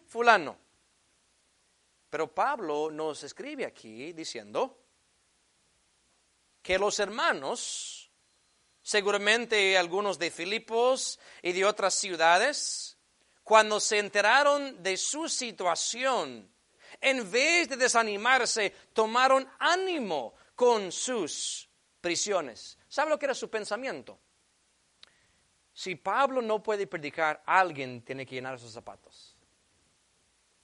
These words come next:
Si Pablo va a estar encarcelado por un tiempo indefinido, tal vez nunca sale de ahí,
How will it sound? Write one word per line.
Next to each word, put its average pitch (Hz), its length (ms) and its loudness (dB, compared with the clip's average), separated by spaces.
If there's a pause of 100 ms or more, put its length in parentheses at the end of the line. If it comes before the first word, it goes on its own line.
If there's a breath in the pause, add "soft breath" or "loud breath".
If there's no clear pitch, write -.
(200 soft breath)
Si 214 220 -2
Pablo 302 460 6
va 294 140 6
a 269 40 4
estar 254 280 4
encarcelado 220 680 6
por 220 220 0
un 233 160 -2
tiempo 233 380 0
indefinido, 220 560 0
tal 233 160 0
vez 240 160 0
nunca 294 420 2
sale 262 340 6
de 233 140 6
ahí, 220 300 6